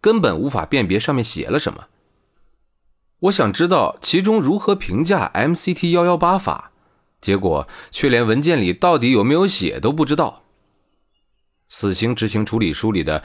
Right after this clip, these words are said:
执行见证人一栏也被涂黑了。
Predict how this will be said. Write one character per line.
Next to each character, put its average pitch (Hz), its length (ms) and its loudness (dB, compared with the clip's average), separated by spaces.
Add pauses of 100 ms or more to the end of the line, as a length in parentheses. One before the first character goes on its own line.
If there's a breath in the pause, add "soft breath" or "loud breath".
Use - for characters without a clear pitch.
(140 loud breath)
执 156 200 0
行 131 240 0
见 156 220 0
证 127 160 0
人 87 160 0
一 147 80 2
栏 82 260 -2 (180 soft breath)
也 87 340 -4
被 185 240 0
涂 82 180 -8
黑 67 180 -8
了。 60 220 -12